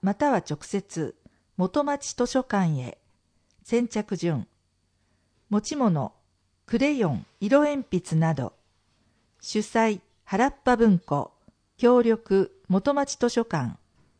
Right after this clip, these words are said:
講師紹介。五匹の素敵なネズミ、引っ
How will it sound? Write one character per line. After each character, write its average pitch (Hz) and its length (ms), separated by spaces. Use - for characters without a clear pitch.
講 320 240
師 - 200
紹 208 360
介。 165 320
五 254 160
匹 233 300
の 151 100
素 - 140
敵 277 240
な 240 120
ネ 220 140
ズ 208 160
ミ、 175 240
引 - 100
っ - 20